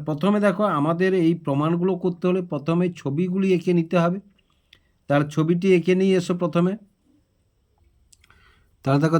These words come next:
যেটা বললাম বা যেটা লিখে, যেটা অঙ্কন করেছি আমরা লিখে নিয়েছি। তাহলে পি কিউ কেন্দ্রীয় দুটি বৃত্ত পরস্পরকে এ, এ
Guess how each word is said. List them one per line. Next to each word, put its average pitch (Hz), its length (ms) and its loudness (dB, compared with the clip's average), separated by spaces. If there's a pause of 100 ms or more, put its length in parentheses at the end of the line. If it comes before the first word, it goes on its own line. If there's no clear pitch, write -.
যেটা 135 240 2 (160)
বললাম 139 380 2
বা 165 100 4
যেটা 147 260 0 (100)
লিখে, 131 260 -2 (240)
যেটা 139 220 -2 (100)
অঙ্কন 139 340 0
করেছি 156 300 -2
আমরা 160 180 0
লিখে 135 260 0
নিয়েছি। 160 280 0 (760)
তাহলে 127 200 0 (140)
পি 135 160 2 (180)
কিউ 165 180 2 (140)
কেন্দ্রীয় 135 480 2
দুটি 147 180 0 (100)
বৃত্ত 131 260 -4 (680)
পরস্পরকে 147 640 0 (440)
এ, 143 40 6 (2500)
এ 127 160 4